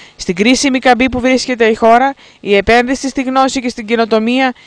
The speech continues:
και η στήριξη της λειτουργίας των δημόσιων πανεπιστημίων αποτελεί βασική προϋπόθεση εξόδου από την ύφεση. Μεγάλο μέρος της σταθερότητας οικονομικής και κοινωνικής ανάπτυξης εξαρτάται από τη δυνατότητα παραγωγής νέας γνώσης και καινοτομίας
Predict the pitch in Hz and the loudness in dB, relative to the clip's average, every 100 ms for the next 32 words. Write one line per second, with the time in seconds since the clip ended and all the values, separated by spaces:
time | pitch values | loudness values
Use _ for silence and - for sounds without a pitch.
0 | _ - 196 175 202 226 254 285 254 262 | _ -6 -4 -2 0 0 0 -6 -4 -4
1 | 254 254 240 254 262 262 240 240 247 247 | -2 -4 0 2 2 0 0 -2 -2 -2
2 | 226 220 208 - 214 233 254 240 - - | -2 -4 -6 -6 -2 0 0 -2 -14 -10
3 | - 190 202 226 247 247 240 202 233 247 | -4 -2 0 0 0 0 -2 -4 -4 0
4 | 247 233 247 240 240 233 202 233 220 202 | 2 4 2 2 0 -2 0 2 2 2
5 | 190 185 185 170 170 156 117 - - - | 0 -4 -4 -4 -6 -8 -12 -14 -20 -20
6 | - - - 185 214 254 285 277 285 277 | -20 -18 -2 2 4 6 4 2 2 0
7 | - 262 254 247 247 233 240 - 226 220 | 0 -2 0 2 2 0 -6 -4 -4 -4
8 | 220 247 247 - 220 214 208 226 226 220 | -4 -4 -6 -4 -4 -2 -4 -4 -4 -2
9 | 226 233 240 - 226 - - - 214 - | -2 -4 -10 -6 -8 -8 -20 -6 -4 0
10 | 247 220 247 247 254 240 233 220 214 208 | 0 2 2 4 2 2 0 -2 -4 -4
11 | 208 247 254 226 214 202 208 254 226 233 | -2 -2 -2 0 2 2 -2 -4 -4 -2
12 | 233 226 226 220 202 165 - 185 190 190 | -2 -2 -4 -2 -4 -8 -10 -8 -6 -2
13 | 180 190 220 247 | -2 0 -2 -4